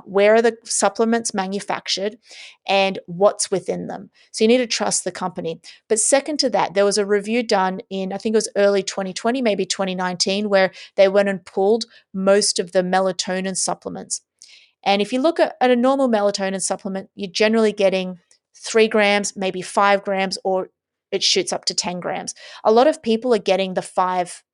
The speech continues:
five milligram, I think it's five milligram or five gram bottle. But what they found in this study was, in actual fact, the bottle said five grams, but it's actually one hundred times that amount.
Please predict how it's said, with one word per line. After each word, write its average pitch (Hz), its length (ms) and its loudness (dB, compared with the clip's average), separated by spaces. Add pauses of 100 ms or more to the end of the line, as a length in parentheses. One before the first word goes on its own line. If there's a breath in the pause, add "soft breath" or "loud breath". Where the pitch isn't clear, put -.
(300)
five 196 300 2
milligram, 180 580 -4 (160)
I 208 100 -10
think - 180 -10
it's - 100 -12
five 180 240 -4
milligram 175 560 -6
or 180 100 -6
five 175 360 -6
gram 175 340 -4 (500 loud breath)
bottle. 180 460 2 (480 loud breath)
But 294 220 6
what 233 160 2
they 254 100 8
found 269 380 4
in 247 80 2
this 233 160 2
study 226 440 4 (320 loud breath)
was, 220 420 6 (200)
in 233 140 4
actual 247 340 2
fact, 233 400 0
the 202 80 2
bottle 302 380 4
said 226 240 2
five 240 460 2
grams, 180 420 -2 (500 loud breath)
but 269 540 2 (340)
it's 226 240 2
actually 262 380 0
one 214 200 2
hundred 233 600 0
times 208 580 -2
that 196 240 2
amount. 190 720 -2